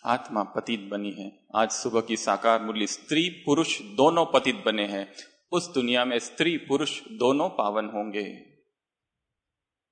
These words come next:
ये पतित दुनिया, ये विशेष दुनिया, ये नरक है, ये दोजक है, ये हेल है, दुख ही दुख है यहां पर। क्या कह रहा है भगवान? वैराग दिला रहा है संसार से और शरीर से।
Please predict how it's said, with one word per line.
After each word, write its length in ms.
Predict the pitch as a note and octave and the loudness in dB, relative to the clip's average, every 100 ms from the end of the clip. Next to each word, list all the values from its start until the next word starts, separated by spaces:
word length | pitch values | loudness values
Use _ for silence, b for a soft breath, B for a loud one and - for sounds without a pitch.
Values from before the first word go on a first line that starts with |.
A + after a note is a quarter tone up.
| _ _ _ _ B B2 | _ _ _ _ B -2
ये 80 | |
पतित 360 | A#2+ - - D3 | 2 4 4 0
दुनिया, 380 | A2 B2+ B2+ B2+ | 0 0 2 2
ये 160 | B2 | 2
विशेष 440 | A#2+ C3 - C#3 - | 0 0 2 -2 0
दुनिया, 280 | C3 C3 B2+ | 0 2 2
ये 180 | B2 | 0
नरक 380 | A#2+ B2+ D3 C#3 | 0 2 2 2
है, 160 | C#3+ C3 | 0 0
ये 120 | B2+ | 0
दोजक 440 | G#2 B2+ B2+ C#3+ - | 2 4 4 2 2
है, 100 | B2 | -2
ये 220 | A2+ G2 F#2 | 0 -2 4
हेल 240 | C#3+ C#3 | 4 4
है, 460 | A2 G2+ - - - _ _ _ _ - | 2 -2 -4 -8 -20 _ _ _ _ -12
दुख 300 | G#2+ C#3+ F#3 | -2 -2 0
ही 180 | F3 C#3+ | -2 -2
दुख 260 | A#2 - | -4 -2
है 160 | A2+ G#2 | 0 0
यहां 240 | G2+ G2 | 0 -2
पर। 400 | G2+ G#2 - - - _ _ _ _ _ _ _ | 0 -4 -4 -20 -20 _ _ _ _ _ _ _
क्या 160 | A#2+ G#2+ | 2 2
कह 220 | G2 G2+ | 2 -2
रहा 180 | G#2+ A2 | 2 2
है 180 | G2+ G2+ | 2 0
भगवान? 640 | G#2+ G#2+ A#2+ B2+ A#2+ A2 | -4 4 4 4 0 -4
वैराग 420 | G#2 G#2 A2+ D3 | 0 4 6 6
दिला 400 | C3 A2+ A#2+ A#2+ | 4 0 4 6
रहा 160 | B2 B2 | 6 6
है 100 | A2 | 4
संसार 580 | - A2+ A2 D3 C#3+ C#3+ | 2 -4 0 4 4 4
से 180 | D#3 | 2
और 160 | D3 A#2+ | 2 2
शरीर 500 | - - B2+ C#3+ A#2+ | 2 2 4 4 2
से। 420 | - G#2 F2+ - | 0 -4 -8 -16